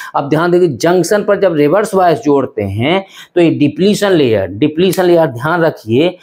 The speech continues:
डिप्लीशन लेयर जो अभी यहाँ से लेके यहाँ तक डिप्लीशन लेयर थी, अब कहाँ तक पहुँच गई डिप्लीशन लेयर? अगर इस रिवर्स बायस वोल्टेज को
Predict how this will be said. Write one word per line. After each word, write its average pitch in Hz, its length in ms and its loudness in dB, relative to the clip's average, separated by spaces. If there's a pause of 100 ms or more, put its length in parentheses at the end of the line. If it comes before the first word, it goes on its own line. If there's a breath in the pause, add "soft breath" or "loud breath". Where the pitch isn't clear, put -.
(260 loud breath)
डिप्लीशन 170 560 0
लेयर 175 340 2
जो 185 200 0
अभी 170 500 -2
यहाँ 165 320 0
से 196 140 -2
लेके 156 380 2 (140)
यहाँ 151 360 -2
तक 196 100 0
डिप्लीशन 160 600 0
लेयर 127 380 2
थी, 131 600 0 (280 loud breath)
अब 156 180 -4
कहाँ 170 220 -2
तक 190 220 -2
पहुँच 180 180 0
गई 185 160 0
डिप्लीशन 180 480 0
लेयर? 131 340 2 (280 loud breath)
अगर 180 360 0
इस 175 180 2
रिवर्स 170 420 0
बायस 160 340 0
वोल्टेज 143 480 0
को 190 160 -2